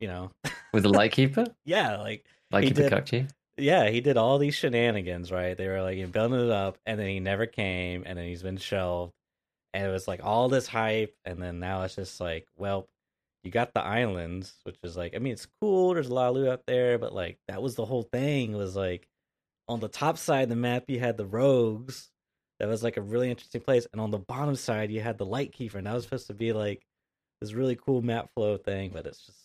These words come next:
Speaker 1: now, anyways. So, yeah, I
Speaker 2: Yep.
Speaker 1: feel really cucked that, uh, we haven't gotten <laughs> Lightkeeper, dude.
Speaker 2: Yeah, we'll
Speaker 1: Uh,
Speaker 2: see. I don't want him to appear until they've done a rework of the optimization of the map,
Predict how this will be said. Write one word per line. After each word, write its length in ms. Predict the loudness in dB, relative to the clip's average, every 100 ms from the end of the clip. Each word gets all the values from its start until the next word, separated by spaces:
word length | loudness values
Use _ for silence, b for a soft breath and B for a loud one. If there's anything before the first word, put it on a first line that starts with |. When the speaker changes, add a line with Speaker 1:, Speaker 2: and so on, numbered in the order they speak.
| _ _ _ _ _
Speaker 1:
now, 220 | -20 -18 -12
anyways. 400 | -10 -10 -10 -14 _ -8
So, 120 | -4
yeah, 200 | -4 -2
I 40 | -2
Speaker 2:
Yep. 120 | -2
Speaker 1:
feel 120 | -4
really 280 | -4 -6 -6
cucked 300 | -6 -8 -8 _ -12
that, 160 | -10 -10
uh, 220 | -10 -14 _ _ _ _ B B B _ _
we 80 | 0
haven't 260 | 0 -2 -2
gotten 360 | -2 -2 -2
<laughs> 840 | -2 -4 -14 -20 -20 _ _ _ -6
Lightkeeper, 680 | -2 -2 -4 _ -14 -10 -10 -10
dude. 200 | -12 -14 _ _ _ _ _ _ _ _ _ _ _ 2
Speaker 2:
Yeah, 160 | 4
we'll 140 | 6 6
Speaker 1:
Uh, 160 | 6
Speaker 2:
see. 200 | 4 4 4
I 160 | 6 6
don't 260 | 8 8 8
want 220 | 6 6
him 240 | 6 4 4
to 120 | 2
appear 580 | 4 6 6 6 2 -6 _
until 460 | 0 0 4 4 8
they've 280 | 6 6
done 200 | 4 4
a 40 | 6
rework 560 | 4 4 6 4 2 -4
of 220 | -6 2
the 260 | 2 2 0
optimization 720 | 0 0 0 2 2 0 0 -4
of 80 | -2
the 60 |
map, 400 | 2 2 2 -6